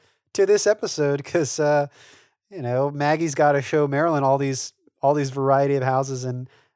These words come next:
nothing lines up. I think, uh, and multiple times Maggie's like, "What are you looking for? Like, tell me, I can find it for you." And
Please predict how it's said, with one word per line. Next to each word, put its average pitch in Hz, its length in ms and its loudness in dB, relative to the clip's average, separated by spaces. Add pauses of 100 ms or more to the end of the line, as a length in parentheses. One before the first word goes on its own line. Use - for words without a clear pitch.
(100)
nothing 151 320 0
lines 135 360 -2
up. 139 240 2
I 127 120 0
think, 131 340 -6
uh, 127 300 -2 (480)
and 156 160 -2
multiple 185 320 2
times 135 320 0
Maggie's 135 360 0
like, 127 160 0
"What 156 140 -2
are 208 40 -14
you 202 120 -14
looking 160 340 -6
for? 107 280 -14
Like, 127 180 -14
tell 170 220 2
me, 139 120 0
I 123 60 2
can 131 140 -8
find 147 300 -2
it 135 60 0
for 123 200 -8
you." 123 240 -4
And 120 120 -10